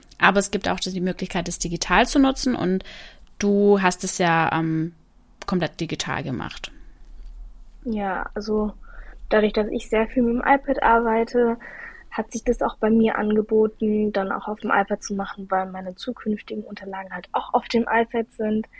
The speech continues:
Speaker 1: Mhm.
Speaker 2: Und ja, dadurch hab ich, glaub ich, den größeren Vorteil,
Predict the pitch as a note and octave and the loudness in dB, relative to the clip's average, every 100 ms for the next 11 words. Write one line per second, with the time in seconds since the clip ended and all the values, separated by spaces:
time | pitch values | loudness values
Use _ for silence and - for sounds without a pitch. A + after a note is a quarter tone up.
0 | - F#3 F3+ F#3+ - _ G#3 G#3 G#3 G3+ | -2 -2 -2 -6 -10 _ 6 6 6 2
1 | - - - _ - - _ F#3+ E3+ F3+ | -6 -20 -20 _ -20 -20 _ -8 -4 0
2 | F#3+ F#3 - _ _ _ _ - F#3 F#3+ | 0 0 -8 _ _ _ _ -6 -4 2
3 | F#3 F#3 - - _ - G#3 G#3 G#3+ - | 2 0 -12 -20 _ -6 -4 0 -2 2
4 | G3 G#3 G3 F#3+ - G3+ G#3 F#3+ F#3 G3 | 4 4 0 -8 -2 0 0 -2 -2 -4
5 | G3 F#3 F#3 F3+ | -2 0 0 -2